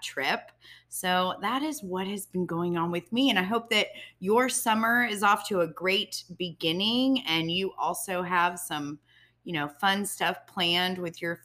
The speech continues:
family or loved ones. So recently, I've had a few conversations about tics. Um, and that promoted me to,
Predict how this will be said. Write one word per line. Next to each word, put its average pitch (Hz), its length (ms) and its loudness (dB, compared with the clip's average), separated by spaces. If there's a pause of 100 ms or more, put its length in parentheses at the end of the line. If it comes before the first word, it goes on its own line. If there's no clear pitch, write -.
family 165 640 0
or 160 200 0
loved 147 460 -2
ones. 156 560 0 (1160)
So 262 420 2 (480)
recently, 262 920 4
I've 214 240 6
had 196 540 2
a 175 160 0
few 202 400 -4
conversations 139 1080 -6 (120)
about 165 600 8 (200)
tics. - 580 -10 (560)
Um, 165 420 6 (140)
and 180 640 6 (220)
that 214 520 6 (200)
promoted 180 600 4
me 160 360 2
to, 156 640 -2